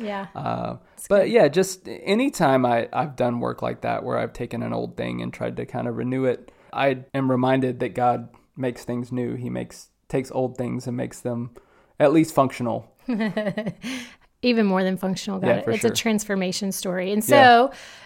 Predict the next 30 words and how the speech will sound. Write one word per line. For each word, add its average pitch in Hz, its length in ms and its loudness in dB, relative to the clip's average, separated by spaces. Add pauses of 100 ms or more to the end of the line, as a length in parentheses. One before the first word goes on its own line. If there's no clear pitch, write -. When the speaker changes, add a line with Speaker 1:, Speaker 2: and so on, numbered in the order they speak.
(140)
Speaker 1:
if 277 460 4
the 254 100 2
listeners 254 480 0
want 226 340 -2
to 226 200 -2
check 208 400 -4
out 185 240 0
the 208 80 -4
transformation 202 800 -2
story 196 320 2
that 185 160 0
is 190 200 0
Roscoe 190 560 2
Speaker 2:
Yep. - 80 10
Speaker 1:
and - 80 2
the 185 100 -6
things 196 220 -2
that 190 160 -4
you've 196 160 -6
learned 190 400 -2
through 196 200 -4
all 202 240 2
of 190 120 -2
that, 185 200 2
how 185 180 -2
can 190 340 -6
they 180 100 -4
find 180 360 -4
you 175 100 -4
online? 185 500 -6